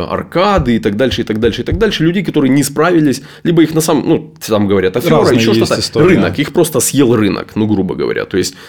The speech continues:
Speaker 1: спрос
Speaker 2: Мгм.
Speaker 1: и предложение, неактуальность самого предложения, либо, э, организационной модели, вот их съела эта история. Так вот, что глобального произошло в две тысячи, там, пятнадцатом, шестнадцатом, семнадцатом годах? Первое.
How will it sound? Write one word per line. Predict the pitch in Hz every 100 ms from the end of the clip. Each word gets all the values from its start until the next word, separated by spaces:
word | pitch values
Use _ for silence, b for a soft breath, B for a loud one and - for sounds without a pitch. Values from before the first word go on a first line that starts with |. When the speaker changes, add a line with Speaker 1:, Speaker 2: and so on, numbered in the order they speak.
| B
Speaker 1:
спрос | - 151 180 139
Speaker 2:
Мгм. | 120 127 139
Speaker 1:
и |
предложение, | 123 131 135 147 202 226 196 180 143 B B
неактуальность | - 147 147 143 139 147 135 113 -
самого | 135 131 127
предложения, | 117 117 123 143 208 196 127
либо, | 113 117 110
э, | - - 101 98 92 92 -
организационной | 107 110 127 123 120 - 131 117 110
модели, | 131 160 196
вот | 127 151 -
их | 180 160
съела | - 151 143 113
эта | 85 107 113
история. | 107 101 92 - - B B B B B B
Так | -
вот, | 151 - - b b b b _ _ _ _ _ _ _
что | - - 139
глобального | 117 117 131 120 107
произошло | 110 101 104 - 117
в |
две | 101
тысячи, | 90 107 - - 92 95
там, | - 62 -
пятнадцатом, | - 107 98 - 95
шестнадцатом, | - 110 95 - 98
семнадцатом | 101 101 95 92 92
годах? | 95 - - -
Первое. | 113 92 64 50 -